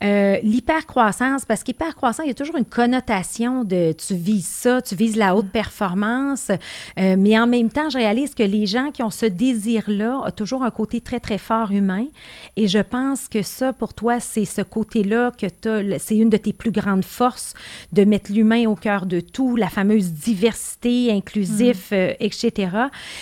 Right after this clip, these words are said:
Speaker 1: Mais je veux comprendre le parcours qui t'a mené à avoir tout ça en toi, Kathleen, parce que t'es la personne,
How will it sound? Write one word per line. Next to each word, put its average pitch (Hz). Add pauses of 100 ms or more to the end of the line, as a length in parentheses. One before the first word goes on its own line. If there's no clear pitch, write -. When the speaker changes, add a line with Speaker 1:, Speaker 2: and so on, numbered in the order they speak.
(140)
Speaker 1:
Mais 220
je 190
veux 349
comprendre 294
le 220
parcours 277
qui -
t'a 214
mené 214
à 202
avoir 196
tout -
ça -
en 220
toi, 208
Kathleen, 220
parce -
que -
t'es 220
la 202
personne, 240